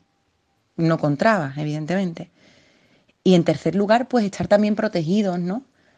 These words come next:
Sentir que, que la ley les protege, no, no que la ley le, le pone trabas o incluso al revés, se ven en muchas ocasiones desprotegidos, ¿no? Si, si quieren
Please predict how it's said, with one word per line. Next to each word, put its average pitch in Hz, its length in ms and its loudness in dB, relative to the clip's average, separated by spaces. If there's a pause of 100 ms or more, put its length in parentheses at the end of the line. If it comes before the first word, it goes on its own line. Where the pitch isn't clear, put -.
Sentir 165 460 -4
que, 185 460 2
que 170 120 0
la 147 140 4
ley 139 180 2
les 185 100 2
protege, 170 760 -4
no, 160 460 -2 (200)
no 160 240 0
que 170 120 0
la 165 120 2
ley 165 200 0
le, 175 240 -2
le 160 340 -2
pone 160 280 -6
trabas 190 440 2
o 190 100 -2
incluso 160 720 -4
al 151 120 -2
revés, 151 300 -2
se 156 120 -6
ven 151 180 -4
en 165 100 -4
muchas 165 300 -4
ocasiones 165 500 -2
desprotegidos, 180 840 -4
¿no? 180 280 -4 (280)
Si, 175 340 -2
si 160 180 -4
quieren 160 640 -2